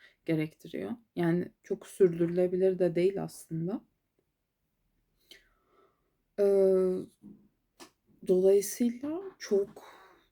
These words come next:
tutunması biraz zor bir sektör ba-, bence, benim fikrim. Ama hani,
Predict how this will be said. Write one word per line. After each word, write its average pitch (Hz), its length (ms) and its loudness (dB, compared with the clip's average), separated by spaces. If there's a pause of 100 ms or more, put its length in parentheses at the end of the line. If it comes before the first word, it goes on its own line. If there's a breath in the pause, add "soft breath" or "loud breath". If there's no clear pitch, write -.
(840)
tutunması 214 760 -2
biraz 208 280 -2
zor 190 320 0
bir 170 60 -8
sektör 175 520 -8 (280)
ba-, 185 160 0 (120)
bence, 165 460 0 (160)
benim 180 220 -2
fikrim. 175 540 -12 (680)
Ama 247 360 0 (260)
hani, 220 480 2